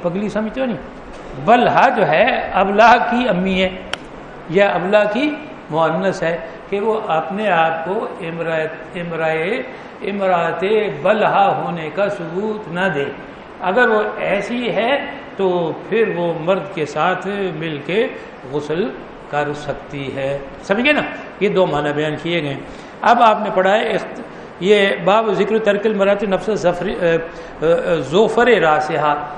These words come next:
سر کی مینڈیوں کو کھولنے کو ترک کر دینا۔ جب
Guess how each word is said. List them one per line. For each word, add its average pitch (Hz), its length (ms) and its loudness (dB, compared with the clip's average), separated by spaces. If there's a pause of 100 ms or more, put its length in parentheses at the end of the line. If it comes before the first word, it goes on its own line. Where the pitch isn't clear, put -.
(120)
سر 202 200 2 (140)
کی 196 380 -2
مینڈیوں 180 680 -2 (100)
کو 170 380 0 (500)
کھولنے 180 640 4
کو 220 140 2
ترک 180 440 -2
کر 147 240 -2
دینا۔ 127 200 -4 (2000)
جب 190 140 4